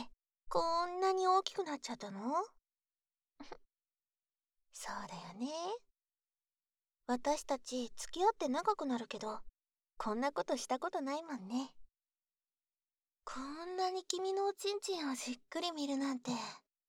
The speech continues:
皮をかむって恥ずかしがり屋の君のおちんちん。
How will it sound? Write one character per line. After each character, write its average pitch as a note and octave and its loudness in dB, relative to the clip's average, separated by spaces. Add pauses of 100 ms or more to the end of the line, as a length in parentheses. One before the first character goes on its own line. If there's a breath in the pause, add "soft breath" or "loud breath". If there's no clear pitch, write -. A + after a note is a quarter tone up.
(1500)
皮 - 0
を A#3 2
か A#3+ 2
む B3 2
っ - -2
て - 0
恥 B3+ 0
ず C#4 -4
か D4+ 4
し D4+ -4
が D#4+ 2
り D#4+ -2
屋 E4+ 0
の F4 0
君 F4 -6
の F#4+ 2
お G4 -2
ち G#4+ -2
ん A4+ -4
ち - -10
ん。 G#4+ 0